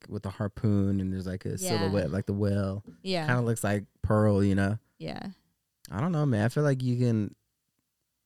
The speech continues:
Speaker 1: I mean, it takes a lot of creativity to, to take a cartoon and then find all these dark elements that you can apply to it that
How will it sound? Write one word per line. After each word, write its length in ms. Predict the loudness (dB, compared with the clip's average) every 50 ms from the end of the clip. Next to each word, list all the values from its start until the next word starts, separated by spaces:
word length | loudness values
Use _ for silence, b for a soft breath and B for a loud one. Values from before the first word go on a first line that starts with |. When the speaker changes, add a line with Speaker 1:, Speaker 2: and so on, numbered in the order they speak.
| _ _ _ -20 -18 -10
Speaker 1:
I 40 | -4
mean, 140 | 0 0 2
it 60 | 4
takes 180 | 4 2 2 2
a 40 | 4
lot 140 | 4 4
of 60 | 4 4
creativity 640 | 6 6 6 6 4 4 4 4 6 6 4 4 4
to, 260 | 2 0 0 0 0 B B B B B B B B -10 -8
to 100 | -8 0
take 220 | 2 2 2 2
a 60 | 0
cartoon 640 | 0 2 4 4 4 4 4 4 6 6 4 4 2 -2 _ _ _ _ _ _ _ _ -2
and 200 | 2 2 4 4
then 440 | 4 4 4 4 4 2 0 -2 -4 _ -18
find 400 | -20 -8 -4 0 2 2 2 0
all 200 | 0 0 0 0
these 180 | 0 0 -2 0
dark 260 | 2 2 2 2 0
elements 500 | -2 0 0 2 4 4 4 2 0 0
that 140 | -2 -2 -2
you 100 | -2 -2 0
can 140 | 0 0
apply 360 | 0 -2 -2 -2 0 0 0 0
to 260 | 0 0 0 2 4
it 200 | 4 2 0 -2 -2
that 280 | -2 -2 -2 -4 -8